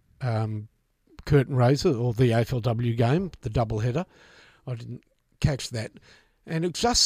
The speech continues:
seemed that ball movement was a little bit harder than it should have been for both of these teams. Nevertheless, the pressure was good. Quality shun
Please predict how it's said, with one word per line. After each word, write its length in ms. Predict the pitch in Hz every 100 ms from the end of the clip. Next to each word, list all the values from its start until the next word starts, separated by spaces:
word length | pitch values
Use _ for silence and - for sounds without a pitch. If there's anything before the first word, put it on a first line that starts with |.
| -
seemed 360 | 202 185 143
that 280 | 185 131 -
ball 260 | 160 175 180
movement 520 | 165 156 135 151 208
was 480 | 143 143 139 120 -
a 60 | 165
little 240 | 160 175
bit 160 | 143 143
harder 420 | 123 143 151 123
than 600 | 117 127 123 123 123 123 - _ _ _ _ - _ _ - - - _ _ _ _ _ -
it 160 | 156
should 180 | - 156
have 120 | 143
been 200 | 131 110
for 120 | 104
both 300 | 131 147 139
of 100 | 147
these 260 | 123 117 107
teams. 480 | - 113 95 92 - -
Nevertheless, 580 | 170 180 139 135 135
the 120 | - 127
pressure 360 | - 175 -
was 220 | 147 147
good. 280 | 113 156 220 - _ -
Quality 720 | - 185 175 165 147 131 135 _
shun 460 | - - 147 175